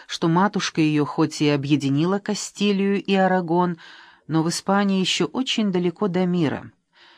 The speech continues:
О чём говорить, даже путешествию Каталины в Лондон чуть не помешали восстания мавров и евреев, поднятые против тирании католических королей. Генрих переменил тему.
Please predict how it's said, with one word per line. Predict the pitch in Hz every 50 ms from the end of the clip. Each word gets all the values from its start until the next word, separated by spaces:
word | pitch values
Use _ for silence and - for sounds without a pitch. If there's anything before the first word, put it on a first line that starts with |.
| _ _ _ _ _ _ _ _
О | -
чём | - - 208 208 202 185
говорить, | 175 180 170 180 175 170 175 160 143 - - -
даже | 131 135 143 143 147 147 151 156 147 139
путешествию | - _ - 151 - - 147 - - - 175 175 160 - - - 156 156 147 147
Каталины | - 147 - 143 135 139 156 165 160 151
в | 135 139
Лондон | 139 151 170 196 196 175 139 135 127 - - - - - - - - - _ _
чуть | - - 175 170 -
не | 165 160
помешали | 147 160 151 147 147 - - - 170 170 175 175 170 165
восстания | 151 143 143 - - - 160 160 156 151 151 147
мавров | 143 139 143 151 160 160 156 165 170 165 - - - -
и | 175
евреев, | 165 151 170 180 175 208 214 226 208 156 123 117 - - -
поднятые | - 160 156 143 143 147 147 - 143 139
против | - 151 160 156 - 151 139 -
тирании | - - 160 151 151 147 147 156 165 170 165
католических | - - - - 139 147 165 160 - 160 - - - 160 147 -
королей. | - 165 165 170 175 180 156 123 - - _ _ _ _ _ _ _ _ _ _ _ _ - - - - _
Генрих | 165 170 240 294 311 285 277 269 262 - -
переменил | - 208 185 175 165 160 156 170 196 185
тему. | 156 - - - 139 120 104 104 82 73 -